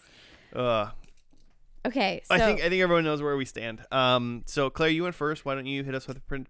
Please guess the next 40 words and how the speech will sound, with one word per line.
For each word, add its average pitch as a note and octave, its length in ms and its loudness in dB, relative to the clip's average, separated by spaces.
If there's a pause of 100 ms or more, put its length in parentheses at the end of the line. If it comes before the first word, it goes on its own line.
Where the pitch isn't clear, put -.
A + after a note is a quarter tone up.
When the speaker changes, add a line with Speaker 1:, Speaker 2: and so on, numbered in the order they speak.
Speaker 1:
prediction? C3+ 460 -8
Speaker 2:
I G#3 200 4
would A4 200 0
love A3+ 280 0
to. F3+ 280 -4
First C#4+ 380 0
off, F#3 360 2
there G#3+ 360 4
was A4+ 220 4
a F#4+ 100 4
dog. D#3+ 800 2 (600)
It - 60 -2
was G#3+ 80 4
a C#4 80 2
puppy F#4 300 6
dog, C4 500 6
and A#3+ 80 2
it A#3+ 60 2
was A#3 120 0
Jack's E3+ 420 0
puppy G3 260 0
dog. E3 380 2 (640)
They G3 100 0
didn't A3 200 0
name C4+ 240 2
it, A#3+ 200 -4 (380)
but G3+ 360 4 (440)
I - 40 2
Speaker 1:
What E3+ 60 4
was F#3+ 100 2
Speaker 2:
think F3+ 60 2
Speaker 1:
your, F3+ 100 6
Speaker 2:
it's - 80 -2
Speaker 1:
what D#3 160 6
was D#3 140 0
your D3 140 2
original C#3 300 0
prediction? D#3 380 -6
Speaker 2:
It C4 140 2
says B3 320 4